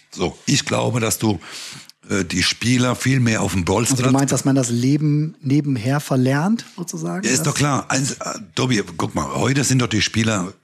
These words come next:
Speaker 1: meines Erachtens sehr verweichlicht. Also, wenn sie einen Kratzer haben, wenn die, die als See, wenn sie dann auf dem Platz da fünfzehn Rollen machen,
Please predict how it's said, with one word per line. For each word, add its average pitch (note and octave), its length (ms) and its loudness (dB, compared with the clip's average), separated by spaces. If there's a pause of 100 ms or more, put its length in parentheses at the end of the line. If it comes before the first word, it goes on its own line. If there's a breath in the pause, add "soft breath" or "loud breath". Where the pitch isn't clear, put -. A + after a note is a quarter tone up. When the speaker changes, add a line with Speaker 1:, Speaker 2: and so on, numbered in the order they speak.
Speaker 1:
meines G2 440 0
Erachtens F#2 480 -2
sehr F#2 140 2
verweichlicht. F2 760 0 (500)
Also, D2+ 180 -16
wenn - 1000 -14
sie E2 80 -4
einen E2 80 -2
Kratzer F#2 380 -2
haben, G#2 160 2
wenn G2 100 0
die, F2 180 0
die E2 140 -2
als E2+ 240 0
See, G#2 160 2
wenn G2 100 2
sie F2+ 80 0
dann F2+ 160 0
auf E2 120 -2
dem E2+ 100 0
Platz E2+ 260 -2
da F2+ 240 0
fünfzehn F2+ 500 0
Rollen F#2+ 360 2
machen, G#2 400 -2